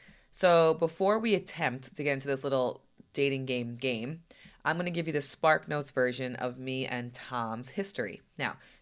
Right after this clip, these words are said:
Tom is not present for this, so it is one-sided. It may be a little biased, but I do think I pretty much have it down pat. So me and Tommy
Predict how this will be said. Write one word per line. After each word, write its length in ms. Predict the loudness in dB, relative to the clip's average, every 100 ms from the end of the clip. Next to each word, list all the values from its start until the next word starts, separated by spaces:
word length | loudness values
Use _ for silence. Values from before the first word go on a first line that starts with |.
| -14
Tom 320 | -4 -2 -2
is 100 | -4
not 320 | -4 -4 -6
present 380 | -6 -6 -6 -6
for 100 | -4
this, 220 | -4 -6
so 640 | -6 -8 -6 -2 -2 0 0
it 120 | 0
is 180 | -2 -4
one-sided. 760 | -2 -2 -2 2 2 2 -2 -10 -20 -20 -8
It 120 | -4
may 440 | -4 -2 -2 -2
be 140 | -2 -2
a 80 | 0
little 260 | 0 0
biased, 640 | 2 2 4 2 -2 -6 4
but 260 | 4 4 -8 -20 _ _
I 240 | 0 0 0 -8
do 260 | -6 -4
think 280 | -4 -4 -2
I 220 | -2 -2
pretty 400 | -4 -6 -6 -4
much 240 | -4 -6 -6
have 240 | -4 -2
it 240 | -2 -4 -8 -20 _ -14 -12 -10
down 340 | 0 2 2 -2
pat. 300 | -6 -8 -8 _ _ _ _ _ _ _
So 220 | 0 0
me 160 | 2 -2
and 100 | 0
Tommy 380 | 0 0 -2